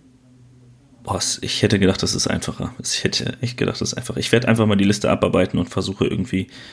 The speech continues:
ähm, ein bisschen drauf loszulabern und hoffe, dass ich irgendwie eine Erkenntnis bekomme, dass ich mich, äh, besser strukturieren kann, was Projekte angeht.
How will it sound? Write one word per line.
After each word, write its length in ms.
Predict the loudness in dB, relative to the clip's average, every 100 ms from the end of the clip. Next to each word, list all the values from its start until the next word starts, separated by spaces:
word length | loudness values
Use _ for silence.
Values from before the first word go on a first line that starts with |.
| -20 -20 -12 -2
ähm, 380 | 0 0 -2 2
ein 80 | 4
bisschen 220 | 6 6
drauf 220 | 4 6
loszulabern 840 | 6 6 4 6 6 8 8 6
und 360 | 6 2 0 -6
hoffe, 400 | -2 0 4 4
dass 160 | 4 0
ich 220 | -4 0
irgendwie 560 | 2 2 2 2 0 -2 -14 -20 -20 -20 _ 0
eine 120 | 2
Erkenntnis 440 | 2 4 4 4
bekomme, 380 | 0 2 4 4
dass 160 | 4 0
ich 400 | -2 -4 -6 -12 _ _ _ _ -4
mich, 560 | 2 2 0 -4 -4
äh, 320 | -2 -2 -2 -4 0
besser 280 | 2 4 2
strukturieren 560 | 0 -4 0 2 2 2
kann, 200 | 0 -2
was 200 | -2 -4
Projekte 440 | -2 -4 -4 -6
angeht. 380 | -6 -8 -12